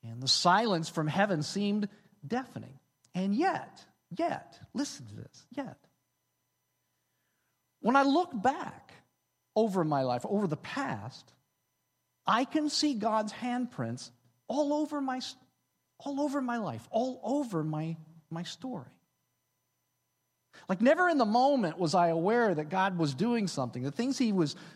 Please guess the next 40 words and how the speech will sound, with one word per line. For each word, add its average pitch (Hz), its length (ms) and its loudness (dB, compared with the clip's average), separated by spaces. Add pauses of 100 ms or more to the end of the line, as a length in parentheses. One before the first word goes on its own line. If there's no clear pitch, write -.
doing 240 300 4
were 165 140 4
so 285 220 0
subtle 262 580 2
that 170 140 4
it 185 60 -2
was 170 120 0
only 247 240 0
with 180 200 2
twenty 262 300 0
twenty 226 260 0
hindsight 240 640 0
that 165 80 -2
I 170 60 -2
could 147 160 -6
see 233 600 -2 (340)
his 190 220 2
hand 220 400 2
and 147 140 2
what 185 180 4
he 160 160 0
had 156 120 -2
done. 269 320 -6 (1700)
But 240 120 0
see, - 120 -4 (100)
but 220 180 0
see, 294 160 -4
you - 500 -12
know, 247 180 0 (440)
why? 254 400 4
Why 247 160 6
does 320 100 2
he 311 80 2
do 294 100 2
that? 175 160 2
You 247 60 2
might 311 160 4
be 302 80 2
wondering, 269 440 2 (480)
uh, - 140 -4